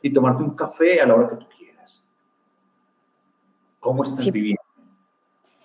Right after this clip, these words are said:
Speaker 2: Pero a contestarte esa pregunta y para que las personas sepan en qué lado estoy, estoy en el veinticinco por ciento, porque es el, es el, es el, el porcentaje, en ese porcentaje es cuando se vive más la vida.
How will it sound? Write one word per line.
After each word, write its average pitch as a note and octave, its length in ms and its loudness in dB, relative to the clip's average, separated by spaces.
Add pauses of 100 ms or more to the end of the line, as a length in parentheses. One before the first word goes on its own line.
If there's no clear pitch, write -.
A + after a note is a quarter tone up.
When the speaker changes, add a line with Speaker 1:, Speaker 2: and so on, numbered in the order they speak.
(160)
Speaker 2:
Pero F3+ 160 0
a - 20 -2
contestarte F#3+ 560 2
esa A3+ 160 2
pregunta A3+ 640 0
y G#3+ 60 -6
para F#3+ 220 2
que F#3 100 -4
las F3 160 0
personas F3+ 440 0
sepan G3 440 2 (320)
en F3+ 100 -2
qué F3+ 140 0
lado F3+ 240 6
estoy, G3 220 -2
estoy F#3 180 -2
en F3 60 -4
el F3+ 80 0
veinticinco F3 500 -2
por F3 180 -2
ciento, D3+ 480 -4 (540)
porque D#3+ 960 2
es E3+ 180 4
el, F3 180 6
es F3+ 220 4
el, F3 300 4
es E3+ 200 4
el, F3+ 320 4 (360)
el G3 80 -16
porcentaje, E3+ 640 0
en E3 100 -2
ese E3 160 -4
porcentaje E3 480 0
es E3+ 100 -8
cuando E3+ 220 -6
se E3 120 0
vive D3+ 240 2
más E3 280 0
la D#3 160 6
vida. D3+ 400 -2